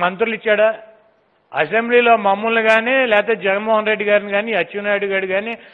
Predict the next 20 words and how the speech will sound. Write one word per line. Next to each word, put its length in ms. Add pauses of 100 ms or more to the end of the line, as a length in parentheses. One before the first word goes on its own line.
(160)
ఈ 120
ఉమాగాడు 460
కానీ, 160
ఇట్లాంటి 280
నా 140
కొడుకు 220 (340)
ఫోర్ 220
ట్వంటీ 280
గాళ్ళు 220
ఎంత, 160 (180)
ఎన్ని, 220
ఎన్ని 200 (100)
రకాలుగా, 420
ఏ 80
రకంగా 260
అసెంబ్లీ 380
సాక్షిగా 360
బూతులు 260
తిట్టారు? 340 (2250)
ఇవన్నీ 340